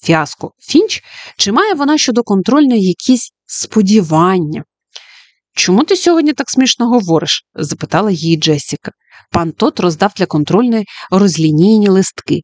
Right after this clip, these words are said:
а потім сказав класу: «Усього три дні лишилися до того, як до нас завітає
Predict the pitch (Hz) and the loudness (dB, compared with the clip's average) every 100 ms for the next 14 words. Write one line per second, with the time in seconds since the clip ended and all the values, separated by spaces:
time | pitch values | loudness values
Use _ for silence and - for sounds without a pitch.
0 | - - - 359 370 359 311 226 175 165 | -6 -8 -2 0 0 0 -2 0 -2 -2
1 | 170 160 - - - _ _ - - 214 | -2 -2 -4 -14 -16 _ _ -20 -2 -2
2 | 220 277 349 453 359 254 233 240 240 - | 2 2 2 2 2 2 2 2 2 2
3 | 247 214 180 170 - 339 330 269 208 208 | 0 0 0 0 2 0 0 -2 0 0
4 | 311 359 302 277 - 269 | 2 2 0 0 2 2